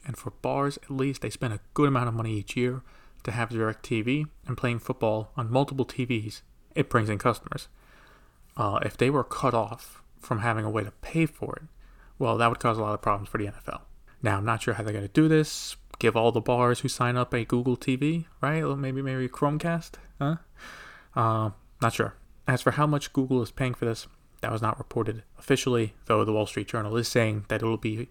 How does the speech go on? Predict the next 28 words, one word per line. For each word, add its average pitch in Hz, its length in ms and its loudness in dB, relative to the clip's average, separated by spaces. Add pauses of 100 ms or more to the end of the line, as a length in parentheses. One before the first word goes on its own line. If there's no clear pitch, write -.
(140)
for 110 220 -6 (100)
two 170 240 -2
point 135 320 -4
five 113 340 -2 (240)
billion 123 300 0
dollars 117 340 -4
a 107 80 -6
year. 151 320 -2 (160)
For - 80 -2
the 123 100 6
N 127 60 4
F 123 140 0
L, 156 160 4
that 117 160 0
is 113 60 0
a 117 40 2
nice 123 220 2
upgrade 147 360 -2 (500)
from 117 200 -2
the 107 60 4
one 139 160 2
point 139 200 0
five 139 220 4
billion 107 420 2
DirecTV 113 520 0
was 110 100 -2
paying 113 240 -2
them. 104 120 -8